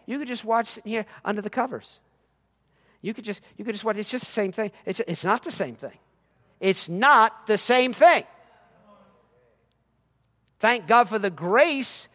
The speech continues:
that is available to those live streaming today because they have to. But those that just simply choose to out of the flesh, out of laziness, or for some other reasons,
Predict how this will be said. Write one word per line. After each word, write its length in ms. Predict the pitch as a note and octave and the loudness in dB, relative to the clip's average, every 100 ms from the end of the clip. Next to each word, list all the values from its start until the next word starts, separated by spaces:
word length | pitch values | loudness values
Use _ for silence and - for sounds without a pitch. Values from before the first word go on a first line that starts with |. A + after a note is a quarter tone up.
| _ _ _ | _ _ _
that 200 | A3+ G#3+ | 4 4
is 160 | G#3 F#3 | 4 0
available 480 | F#3+ A3 D4+ C#4 A3 | 4 6 6 6 4
to 60 | |
those 240 | A3 A3 F#3 | 2 2 2
live 320 | G#3+ D#4 C4+ | 4 4 2
streaming 340 | - A3+ G#3+ | -6 -6 -6
today 320 | F#3 G3 G3 | -4 0 2
because 400 | G3+ G#3 A3 G#3 | 0 -2 0 0
they 200 | - G#3 | 2 0
have 800 | F3 - - C4+ C#4+ - - - - | 0 -8 -2 4 4 2 -16 -18 -12
to. 180 | D#3+ _ _ _ _ _ _ _ - - - | -12 _ _ _ _ _ _ _ -20 -20 -4
But 180 | G3+ F#3+ | 0 4
those 260 | B3+ F4+ F#4 | 6 6 6
that 160 | C4 | 4
just 260 | G#3 B3 - | 6 4 6
simply 500 | C4 B3 A#3 A3 G#3 | 4 2 2 2 0
choose 500 | - - C4+ G4+ G4+ | -2 -2 4 6 4
to 200 | - A#3+ | 2 -4
out 220 | G3+ G#3 G#3 | 2 4 4
of 240 | F#3 D#3+ _ _ _ _ | 2 -6 _ _ _ _
the 200 | B2+ D3 | -8 -8
flesh, 680 | - A#3+ F4 D4 C#4 - - _ _ _ - | 0 4 6 4 2 -6 -12 _ _ _ -2
out 160 | G3+ F#3+ | 2 2
of 140 | F#3 | 2
laziness, 1000 | F3+ A#3 F4+ D4+ B3 G3 G3+ C4 - - _ _ _ _ - | 2 2 2 -2 -4 0 0 0 -6 -18 _ _ _ _ -8
or 100 | E3+ | -8
for 80 | F3 | -6
some 200 | G3+ A3 | 2 4
other 240 | E4+ F4 | 6 4
reasons, 640 | G#3+ D#3+ C#3 G#3 A#3+ - | -2 -6 -8 -10 -12 -20